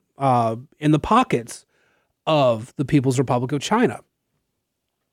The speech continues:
What the Trump administration tried to do was try to get the parent company ByteDance to sell the app, sell, s-, sell it so that it would be,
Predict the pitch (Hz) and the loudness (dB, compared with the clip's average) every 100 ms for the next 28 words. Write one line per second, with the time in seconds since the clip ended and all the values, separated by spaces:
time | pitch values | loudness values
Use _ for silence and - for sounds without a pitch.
0 | _ _ _ _ _ _ _ _ _ _ | _ _ _ _ _ _ _ _ _ _
1 | _ 147 185 202 190 160 - 262 302 294 | _ 0 0 2 0 0 0 2 4 2
2 | 214 202 180 - 170 160 156 143 - 160 | 4 4 4 2 2 2 -2 -4 -2 2
3 | 147 160 143 135 127 - 170 214 208 165 | 2 2 0 0 0 -2 2 2 2 2
4 | 170 - 131 165 160 - 147 135 110 135 | 0 -2 0 0 0 0 0 0 0 0
5 | 139 127 131 123 117 - 120 - - 123 | 0 -2 -2 -2 -4 -10 -14 -14 -4 -2
6 | 104 - _ _ _ - - _ 139 135 | -2 -10 _ _ _ -20 -20 _ -2 0
7 | 131 110 - _ - - 151 139 139 - | -2 -4 -10 _ -8 0 2 0 -2 -12
8 | - - - 202 202 190 165 - _ _ | -16 -16 -2 2 4 4 0 -10 _ _
9 | _ - 185 160 156 147 147 131 120 208 | _ 0 2 4 2 4 2 2 2 4
10 | 208 208 196 | 6 4 2